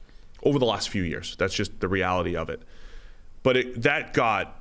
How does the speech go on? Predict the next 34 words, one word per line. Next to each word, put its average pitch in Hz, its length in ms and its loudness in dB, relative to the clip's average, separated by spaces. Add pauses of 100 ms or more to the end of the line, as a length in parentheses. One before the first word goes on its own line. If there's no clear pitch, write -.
(140)
multiplied 120 580 4
by 90 140 4
a 87 60 4
million 101 440 4
once 92 180 2
Sam 90 180 2
Ehlinger 92 500 2 (120)
was 92 180 0
back 82 280 -4
there, - 280 -4 (200)
particularly 101 400 0
against 85 200 -2
the - 60 -6
Patriots. - 480 -2 (400)
So 139 140 4
it 120 80 0
felt 160 220 4
like 135 160 2
the 107 60 2
Colts 113 260 2
had 98 100 0
hit 110 140 4
rock 87 240 0
bottom, 90 400 2 (880)
but - 100 -2
they're - 100 -2
four 269 200 2
six - 240 0
and 87 120 0
one. 82 300 -2 (580)
And 123 120 4
Matt 127 180 2
Ryan 113 360 2
is 92 340 -2